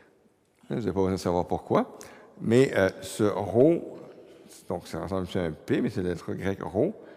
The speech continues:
Euh, le système A au temps T zéro est dans l'état phénoménal, rho zéro A, et il évolue au, à l'état rho un A.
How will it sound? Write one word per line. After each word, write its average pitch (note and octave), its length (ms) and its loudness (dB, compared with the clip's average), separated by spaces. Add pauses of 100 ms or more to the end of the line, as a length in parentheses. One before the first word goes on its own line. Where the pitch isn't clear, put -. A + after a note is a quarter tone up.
(1000)
Euh, F2 140 0 (1400)
le B2+ 240 8
système A#2+ 480 4
A B2 420 6
au A#2 140 4
temps A#2 180 6
T G#2 220 2
zéro G2 400 4
est - 20 4
dans G2+ 100 4
l'état G#2 420 4 (260)
phénoménal, G2+ 880 2 (540)
rho G2+ 280 0
zéro F2 360 0
A, - 180 -2 (480)
et G2 100 2
il G2 140 0
évolue F#2+ 540 0
au, F#2 140 -4 (460)
à F2+ 60 2
l'état F2+ 360 2
rho F#2 280 0
un D2+ 140 -2
A. - 120 -8